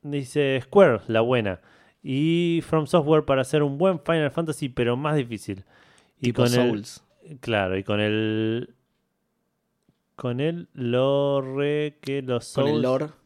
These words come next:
Speaker 2: Claro, con el lore de los
Speaker 1: Ah,
Speaker 2: Souls.
Speaker 1: ok, porque estaba separada la palabra. "Con el lore de los Souls esconden en objetos y descripciones". Final Souls podría llamarse.
Speaker 2: <laughs> Final Souls, muy bueno.
Speaker 1: Ahí, sí, abajo se corrige el lore.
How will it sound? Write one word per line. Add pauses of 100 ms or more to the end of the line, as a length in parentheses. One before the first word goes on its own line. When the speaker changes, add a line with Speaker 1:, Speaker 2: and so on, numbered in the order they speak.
(200)
Speaker 2:
Claro,
con
el
lore
de
los
Speaker 1:
Ah,
Speaker 2:
Souls.
Speaker 1:
ok,
porque
estaba
separada
la
palabra.
"Con
el
lore
de
los
Souls (880)
esconden
en
objetos
y
descripciones".
Final
Souls (120)
podría
llamarse.
Speaker 2:
<laughs>
Final
Souls,
muy
bueno. (640)
Speaker 1:
Ahí,
sí,
abajo
se
corrige
el
lore.